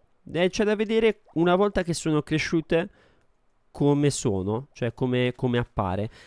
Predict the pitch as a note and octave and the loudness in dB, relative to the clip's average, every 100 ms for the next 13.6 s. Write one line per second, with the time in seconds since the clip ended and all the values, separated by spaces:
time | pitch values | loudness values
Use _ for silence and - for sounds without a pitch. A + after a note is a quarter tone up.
0 | - D3+ D#3+ G#3 G#3 F3+ F#3+ - G3 F3+ | -2 -2 2 0 0 -2 -2 -2 -2 -2
1 | - A#2 A#2 A#2 C3+ D#3+ B2+ G#2+ B2 G#2+ | -2 0 0 2 2 2 0 0 0 0
2 | A2 G#2+ - F#2+ - G2+ - G#2+ F#2+ - | 0 -2 -6 -8 -6 -6 -6 -6 -6 -4
3 | G#2+ G2+ F#2+ - - - - - A2 A2 | -2 -2 -4 -14 -20 -20 -20 -12 -6 -4
4 | A2 G#2+ G#2 G2+ - - B2 - A#2+ A#2+ | -4 -4 -4 -6 -8 -14 -12 -4 0 2
5 | A#2+ A#2+ C3 - G#2 G2 - F2+ - _ | 2 2 0 -2 -2 -2 -4 -8 -10 _
6 | _ - A2+ - A2 A2 C3+ A#2+ B2 B2 | _ -6 -6 -2 -2 0 -2 -2 -2 -2
7 | A#2 A2 A#2 A#2 F#2+ E2+ - F#2 G#2+ A#2 | -2 -2 -2 -4 -6 -6 -8 -10 -6 -4
8 | A2+ A#2 A#2+ A2+ A2+ A2+ A#2 A2 A2+ G#2+ | -2 -4 -4 -6 -4 -2 -2 -2 -2 -2
9 | G2+ F#2 F#2 G2 _ - - C3+ F#3 - | -2 -2 -2 -6 _ -8 2 4 4 2
10 | A2+ B2 F3 C3 G#2 G#2 G2+ G2+ A2+ G2+ | 2 2 0 0 2 2 2 0 0 0
11 | F#2+ - F3 D#3 G2 F2 - F3 D3 G#2 | -2 -6 -4 -2 -2 -4 -4 -2 0 0
12 | G2+ - F3+ G#3 - G#2 - G2+ G2+ G2 | 0 -4 -6 -4 -4 -4 -6 -4 -4 -4
13 | G#2 G2+ - G2+ E2+ | -2 -4 -4 -8 -8